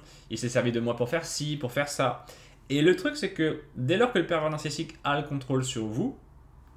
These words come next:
vous ne pouvez absolument pas être heureuse. C'est absolument impossible. Parce que cette personne ne souhaite pas vous voir heureuse. Cette personne veut simplement abuser de vous,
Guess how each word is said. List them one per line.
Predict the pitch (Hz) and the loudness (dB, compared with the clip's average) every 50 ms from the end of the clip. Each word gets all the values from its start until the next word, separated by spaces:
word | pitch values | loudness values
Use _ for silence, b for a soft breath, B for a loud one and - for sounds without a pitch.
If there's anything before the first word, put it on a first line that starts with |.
| - - - - | -20 -20 -4 0
vous | 127 | 2
ne | 127 127 | 4 4
pouvez | 127 127 143 135 139 - - - | 4 2 0 0 0 0 -2 -2
absolument | 160 175 170 170 - 165 160 147 139 139 131 127 | -2 -2 -2 -4 -4 -4 -2 -2 0 -2 -2 -2
pas | 131 - 127 120 117 - - - - - - | -2 -2 -2 -2 -2 -6 -12 -18 -20 -10 -4
être | - 104 107 - - - - - - - - - | -4 -2 -2 -4 -8 -16 -20 -20 -20 -20 -6 -2
heureuse. | 110 113 110 101 95 92 82 - - - - | 0 0 0 0 -2 -4 -6 -6 -10 -14 -16
C'est | - - - - - | -16 -16 -16 -10 -4
absolument | - 180 190 190 - - 175 160 160 156 160 165 160 - - - - - - - - | -2 -2 -2 -2 -4 -2 -2 0 0 0 -2 -4 -4 -6 -12 -18 -20 -20 -20 -18 -10
impossible. | 135 135 131 131 123 127 - - - - - B B B B B B B | -8 -6 -4 -4 -4 -4 -4 -6 -8 -10 -12 B B B B B B B
Parce | - 127 127 | 0 0 0
que | - 143 | 0 -2
cette | 156 175 170 | -2 -2 -2
personne | 185 180 185 233 220 | -2 -2 -2 -2 -2
ne | 180 | -2
souhaite | 151 - - - 135 127 127 - - | -4 -4 -2 -2 -2 -2 -2 -4 -2
pas | - 190 226 220 214 - - - - | -2 0 0 0 -2 -6 -12 -14 -12
vous | 117 110 113 110 | -10 -10 -8 -8
voir | 107 107 110 113 110 110 110 - - - - - | -4 -2 -2 0 0 -2 -4 -8 -14 -14 -10 -10
heureuse. | 110 107 104 92 82 - - - B B B B B B | -8 -8 -8 -10 -10 -12 -16 -20 B B B B B B
Cette | - 131 127 | -8 -8 -6
personne | - 151 151 - 202 196 | -4 -4 -4 -2 -2 -2
veut | 143 127 | -2 -2
simplement | 127 - 196 190 - 190 185 180 170 - - - - - - - - | 0 -2 -2 -2 -2 0 0 0 -2 -2 -6 -14 -20 -20 -20 -8 0
abuser | 151 165 170 160 151 151 147 139 139 | 4 4 4 4 4 2 2 4 4
de | 131 127 120 | 4 4 2
vous, | 113 110 110 107 | 0 -2 -6 -8